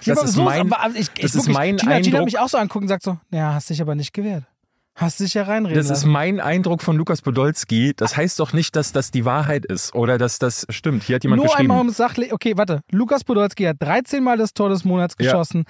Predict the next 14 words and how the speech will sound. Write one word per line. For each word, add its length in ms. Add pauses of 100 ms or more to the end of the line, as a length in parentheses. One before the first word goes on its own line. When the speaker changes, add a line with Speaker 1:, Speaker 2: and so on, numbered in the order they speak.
(240)
Speaker 1:
Platz 320
zwei 280
war 120
Klinsmann 440
mit 140
sieben 300
Toren. 260
Er 160
ist 140
Pokalsieger 640
in 100
fünf 340
verschiedenen 520
Ländern 420